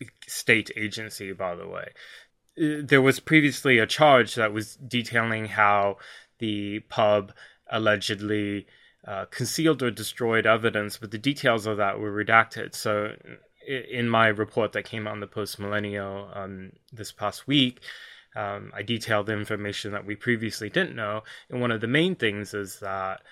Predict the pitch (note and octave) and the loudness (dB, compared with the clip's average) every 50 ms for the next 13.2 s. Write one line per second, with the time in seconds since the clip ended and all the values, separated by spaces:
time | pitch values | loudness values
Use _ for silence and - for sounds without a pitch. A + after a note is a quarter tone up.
0 | - - _ _ _ - - - B2 G#2+ G#2 G#2+ A2 A2 A2+ A2 A#2 A2 G#2+ G#2 | -20 -20 _ _ _ -20 -16 -12 -12 -10 -10 -10 -10 -12 -10 -8 -8 -6 -6 -6
1 | G#2 - _ - - D#3+ D#3+ C#3 A#2+ A2 A2 A2+ A#2 - - - - - - _ | -8 -10 _ 4 6 6 8 8 6 4 2 0 -2 -8 -16 -20 -20 -20 -20 _
2 | _ _ _ _ - G#2 G#2+ G#2+ A2 A2+ A2 A2 A#2 A#2+ C3 D#3+ E3 D3+ B2+ A#2 | _ _ _ _ -16 -12 -12 -10 -8 -8 -4 0 2 2 4 4 4 4 2 0
3 | A2+ A2 G#2+ G#2+ G#2 G#2+ A2+ A#2+ A#2+ - _ - A#2 A#2 A2+ G#2+ G#2+ G#2+ G#2+ G#2+ | 0 0 0 -2 -2 -2 -4 -6 -8 -12 _ -8 -4 -2 -2 0 0 0 0 0
4 | G#2+ A2 G#2 - - B2 A#2+ G#2+ G#2+ - - - - - _ _ _ _ _ _ | -2 -2 -4 -8 -6 -4 -4 -6 -4 -6 -8 -10 -10 -12 _ _ _ _ _ _
5 | _ _ _ _ _ A2 G#2 G2+ G2 - - - - - D#3+ E3 D#3 - - A#2 | _ _ _ _ _ -12 -10 -10 -8 -10 -10 -6 0 4 4 4 4 4 0 -4
6 | - - A2+ G#2+ F#2+ G#2 G2 G2 G2+ G2+ - - - - - - - A2+ G2 G#2+ | -4 -2 -2 -2 -2 -2 -2 -2 -4 -4 -6 -8 -10 -10 -10 -10 -10 -8 -8 -8
7 | G#2+ G#2 G#2 G#2 G2+ G2+ F#2 A2 G#2 - - - D#3+ D#3+ C#3 A#2 - - - - | -6 -6 -6 -6 -8 -8 -6 -6 -4 -4 -4 -2 -2 -2 -2 -4 -6 -10 -16 -16
8 | _ - - A2+ G2+ A2 A2 G#2 G#2 A2+ G#2+ G#2+ G#2+ G#2+ A2 B2+ C3+ - A2 G2 | _ -12 -12 -8 -8 -6 -6 -4 -4 -4 -2 -2 -2 2 2 2 2 2 -2 -8
9 | F#2+ F#2+ F#2+ - _ - - - - - _ _ - - _ _ _ _ _ _ | -8 -8 -12 -18 _ -20 -20 -20 -20 -20 _ _ -20 -20 _ _ _ _ _ _
10 | - A#2+ A2+ A2 A2+ A2+ A2+ A2+ A2 A2 G#2+ G#2 G#2 G#2 G#2+ - _ _ - C3 | -10 -6 0 2 2 2 2 2 2 2 2 2 0 -2 -4 -10 _ _ 4 4
11 | B2+ B2+ A2 B2+ A2+ A2 G#2+ F#2 - A#2 A#2 G#2 A2 A2 G#2+ G#2+ G#2+ A2 A2+ A#2 | 6 6 6 6 4 4 0 0 0 0 2 2 0 0 2 2 2 2 2 0
12 | A2 - - G#2+ G2+ G2+ F#2+ G2 G#2+ G#2 G2+ - - - A#2 A#2 A#2+ A2+ A2 G#2 | -2 -2 -2 -2 -2 -2 -2 -2 -2 -2 -2 -4 -4 0 0 0 2 0 -2 -4
13 | G#2 G2+ G2 | -6 -8 -10